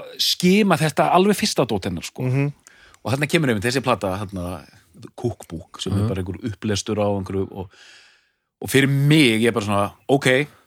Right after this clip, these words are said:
Speaker 1: ég skil.
Speaker 2: <laughs>
Speaker 1: Þetta er eitthvað sem, sko, en síðan er bara, hver ertu, sko? Sigtryggur Berg, hérna, vinur okkar allra, hérna, stillu upp steypu liði og, og, og,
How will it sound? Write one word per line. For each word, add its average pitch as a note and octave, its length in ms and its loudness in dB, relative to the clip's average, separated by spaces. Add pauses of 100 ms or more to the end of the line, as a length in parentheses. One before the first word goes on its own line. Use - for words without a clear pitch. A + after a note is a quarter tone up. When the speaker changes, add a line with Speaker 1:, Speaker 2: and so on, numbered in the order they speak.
(360)
Speaker 1:
ég C3+ 160 6
skil. C3 260 2
Speaker 2:
<laughs> - 720 -12
Speaker 1:
Þetta F3+ 160 4
er G#3+ 80 2
eitthvað G#3 140 -2
sem, G3+ 260 4
sko, F#3+ 220 2 (100)
en D3+ 80 0
síðan G#3+ 240 2
er G#3+ 80 -6
bara, F#3+ 300 4 (180)
hver G3+ 240 4
ertu, - 340 -6
sko? F2+ 220 -8
Sigtryggur E3+ 420 2
Berg, A#2 380 4
hérna, A2+ 320 0
vinur A#2 240 0
okkar G#2 160 0
allra, F#2+ 300 -4 (340)
hérna, G2+ 600 -6 (360)
stillu A2+ 380 0
upp - 60 -6
steypu G#2+ 260 2
liði G2 400 4
og, G#2 160 -4
og, F#2 240 -6
og, F#2 220 -4